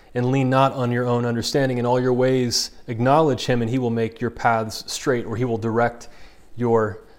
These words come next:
paths. There are people who read that and they think that means, "Oh, lean not on your own understanding. Don't use your brain. Don't, don't ask questions. Don't think about anything.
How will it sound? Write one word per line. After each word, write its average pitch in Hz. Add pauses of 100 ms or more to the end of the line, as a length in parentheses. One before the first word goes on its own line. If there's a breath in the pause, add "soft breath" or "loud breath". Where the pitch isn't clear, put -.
(280 soft breath)
paths. 117
There 139
are 131
people 151
who 131
read 147
that 127
and 131
they 131
think 135
that 131
means, 127
"Oh, 147
lean 143
not 165
on 151
your 139
own 139
understanding. 131
Don't 151
use 135
your 120
brain. 101
Don't, 135
don't 147
ask 143
questions. 131
Don't 143
think 175
about 120
anything. 104